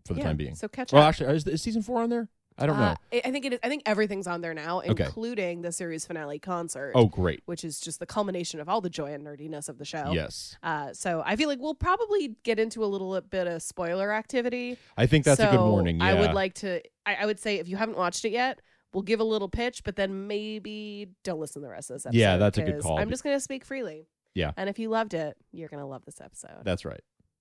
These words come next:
Speaker 1: Yeah, so, uh, Crazy Ex-Girlfriend, we watched it from, like, midway through season one. We caught on, we got on the train, right? We started watching it in, uh, like, on D V R and,
Speaker 2: Yeah, it
Speaker 1: and
Speaker 2: was,
Speaker 1: caught up
Speaker 2: it was
Speaker 1: and
Speaker 2: quite early. I saw, specifically, I remember seeing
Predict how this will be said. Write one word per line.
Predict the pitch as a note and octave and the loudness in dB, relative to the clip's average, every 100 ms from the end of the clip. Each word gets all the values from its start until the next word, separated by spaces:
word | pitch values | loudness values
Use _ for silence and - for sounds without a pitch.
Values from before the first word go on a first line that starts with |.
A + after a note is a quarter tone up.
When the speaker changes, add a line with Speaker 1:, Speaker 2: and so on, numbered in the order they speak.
| _ _ _ _ _ _ _ _ _ _ _ - | _ _ _ _ _ _ _ _ _ _ _ 0
Speaker 1:
Yeah, | C3 C#3 G2+ | 4 6 4
so, | - B2+ - - - - | 4 4 2 -20 -10 4
uh, | B2+ - | 6 6
Crazy | - E3+ F3 | 2 0 0
Ex-Girlfriend, | - D#3+ D3+ D3+ D#3 | 2 2 4 4 4
we | |
watched | C4+ - G#3 | 4 2 -2
it | - | -6
from, | - D#3 D3 C3+ G#2+ | 0 2 4 4 2
like, | A#2 - | -2 2
midway | F3 F3 | 2 2
through | E3 D#3+ | 0 0
season | - D3 D3+ | 0 2 4
one. | D3+ D#3 | 4 2
We | D3 | 2
caught | E3 D3+ | 2 2
on, | C#3+ | 2
we | B2+ | 2
got | C#3+ | 4
on | D3 | 2
the | |
train, | C#3+ D3 C#3+ | 2 2 4
right? | C#3+ C3+ | 4 2
We | A2+ | 2
started | B2+ | 2
watching | A#2 A2+ B2 | 2 2 2
it | A#2+ G#2+ | 2 2
in, | A2 G#2+ | 2 4
uh, | G#2+ G#2 G2+ _ _ - | 2 2 0 _ _ -2
like, | G2+ | 4
on | G#2+ | 6
D | G2+ | 6
V | G2+ G2+ | 4 4
R | F#2+ F#2+ F#2 - | 4 4 0 -2
and, | F2+ | 2
Speaker 2:
Yeah, | G3 E3 | 4 4
it | E3+ | 2
Speaker 1:
and | |
Speaker 2:
was, | G3 | 2
Speaker 1:
caught | - - | 2 2
up | F2 - | 0 2
Speaker 2:
it | A3+ | 2
was | A#3 | 2
Speaker 1:
and | E2 | -2
Speaker 2:
quite | B3 A#3 - | 0 0 0
early. | F#3 F#3 F3 | -2 0 -2
I | D3+ | -4
saw, | D#3+ - E3+ F3 E3+ F3+ _ _ | -4 -2 0 2 0 -4 _ _
specifically, | - - A#3 D4 D4+ C4+ G#3+ | -10 -4 -2 0 0 0 0
I | |
remember | F#3 F3+ F3+ F#3 | 0 0 -2 -4
seeing | - F#3 F3 E3 | -4 -4 -6 -8